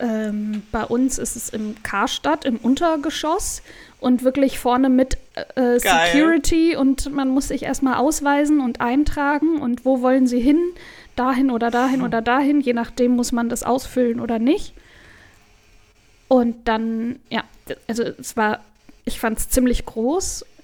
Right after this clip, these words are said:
Speaker 1: und halt super eng und alles vollgepackt. Und,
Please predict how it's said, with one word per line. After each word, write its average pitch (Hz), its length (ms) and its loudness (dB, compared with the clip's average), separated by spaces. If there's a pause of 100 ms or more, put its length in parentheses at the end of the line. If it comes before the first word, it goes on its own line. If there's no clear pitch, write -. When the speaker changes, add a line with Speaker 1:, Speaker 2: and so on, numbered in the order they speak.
(120)
Speaker 1:
und 233 380 -2
halt 240 200 -4
super 277 400 4
eng 302 280 6
und 254 220 0
alles 262 260 0
vollgepackt. 269 920 0 (840)
Und, 233 760 0